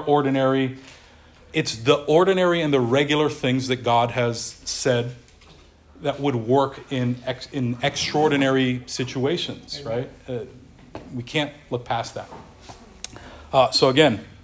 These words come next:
Speaker 1: um, these things should inform, uh, how we, how we understand prayer and how we understand, uh, the regular practice of prayer.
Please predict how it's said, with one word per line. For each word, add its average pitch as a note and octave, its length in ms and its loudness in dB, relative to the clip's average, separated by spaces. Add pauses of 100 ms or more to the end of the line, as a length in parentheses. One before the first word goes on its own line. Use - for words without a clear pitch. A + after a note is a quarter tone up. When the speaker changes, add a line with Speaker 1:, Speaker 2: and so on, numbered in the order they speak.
(320)
Speaker 1:
um, G#2 760 0 (380)
these C#3+ 280 0
things B2 260 0
should A#2 180 -4
inform, G#2+ 520 -2 (960)
uh, F#2+ 260 2
how G2+ 220 2
we, F#2+ 400 -4 (100)
how G2+ 140 -4
we G2+ 100 -4
understand G2 460 -6
prayer B2 360 2 (480)
and G2+ 140 -8
how G2+ 80 0
we G2+ 100 -2
understand, F#2 600 -8 (680)
uh, F2 260 -10 (540)
the G#2+ 100 -4
regular F#2+ 340 -2
practice - 400 -6
of - 120 -18
prayer. F2+ 200 -6